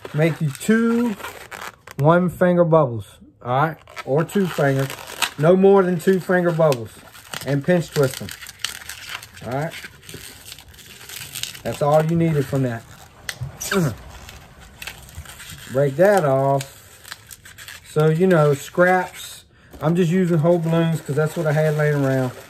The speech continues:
I'm sorry. Stick it in between where we twisted her hands. Okay? Twist it a couple times so it's in there.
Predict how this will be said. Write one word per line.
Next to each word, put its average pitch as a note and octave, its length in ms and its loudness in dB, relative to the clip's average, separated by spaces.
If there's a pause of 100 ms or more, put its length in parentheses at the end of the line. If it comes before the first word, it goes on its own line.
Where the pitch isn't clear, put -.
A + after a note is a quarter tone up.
(120)
I'm B2 60 -10
sorry. C#3 460 2 (520)
Stick - 360 0
it - 120 -4
in F#3+ 220 4
between G3 580 2 (1800)
where D3+ 180 4
we D3 160 0
twisted F3 800 4 (680)
her D3 100 0
hands. C#3+ 800 0 (1160)
Okay? D#3 400 0 (2250)
Twist F3+ 320 0
it F3 100 2
a E3 40 -4
couple F3 280 2
times D#3+ 460 0
so F3 160 4
it's E3 160 -2
in D3+ 120 0
there. C#3 360 0